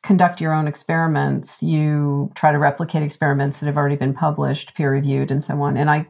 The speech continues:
wasn't able to replicate eight <laughs> experiments in a row, which led me to think that maybe I was trying to have the wrong career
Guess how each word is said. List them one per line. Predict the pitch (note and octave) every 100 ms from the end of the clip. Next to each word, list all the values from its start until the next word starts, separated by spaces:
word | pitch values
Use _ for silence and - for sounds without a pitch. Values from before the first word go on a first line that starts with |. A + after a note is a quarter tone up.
| -
wasn't | D#3+ D#3+ E3
able | D#3 D3+ D3
to | - D#3 C#3+ D3+ - _ _
replicate | D3 D#3+ E3+ F3 - C3+ C3+ - _ _ _ _ _
eight | E3 E3+ D3 - - _
<laughs> | _
experiments | F3 D#3+ - D#3+ C3+ - - - - _ F3
in | D#3
a |
row, | D3+ D3+ D#3 D3+ D#3+ - - - - _
which | - F3 - -
led | E3+ E3+ E3+
me | D#3+
to | D#3
think | D#3 D#3
that | E3
maybe | D#3 D#3 D3+
I | C#3+
was | D3 D3+ - -
trying | - D#3
to | D3+
have | D#3 D3+
the | D#3
wrong | D3+ D3
career | - D#3 D#3 D3 D3+